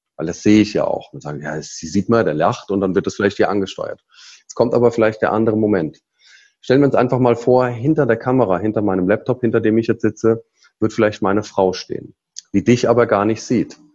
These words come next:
Die würde da stehen und würde nur mein Gesicht sehen, was sich nicht bewegt,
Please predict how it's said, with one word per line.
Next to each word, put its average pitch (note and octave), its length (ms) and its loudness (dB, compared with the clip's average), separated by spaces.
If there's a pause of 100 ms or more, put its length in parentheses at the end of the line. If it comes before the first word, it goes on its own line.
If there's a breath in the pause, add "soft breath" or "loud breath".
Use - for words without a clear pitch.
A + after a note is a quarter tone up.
(320 soft breath)
Die A#2 120 2
würde D3+ 200 4
da A#2 100 2
stehen C#3 380 2
und G#2+ 220 -2
würde B2+ 220 4
nur B2+ 180 6
mein G2+ 400 4
Gesicht C#3+ 400 0
sehen, G#2 180 2
was F#2+ 140 -2
sich - 220 -4
nicht G#2 460 0
bewegt, D3 600 2